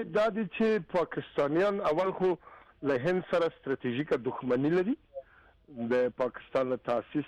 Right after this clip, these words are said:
نه بیا تر ننه پورې. له بلې خوا نه، آه، د پاکستان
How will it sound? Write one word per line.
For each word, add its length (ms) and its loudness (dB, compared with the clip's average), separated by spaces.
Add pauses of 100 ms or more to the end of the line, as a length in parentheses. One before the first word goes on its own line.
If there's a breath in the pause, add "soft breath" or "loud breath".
نه 60 2
بیا 140 2
تر 200 -4
ننه 200 0
پورې. 300 -2 (720 loud breath)
له 200 0
بلې 260 0
خوا 240 0
نه، 140 0
آه، 600 2 (260)
د 60 0
پاکستان 580 -2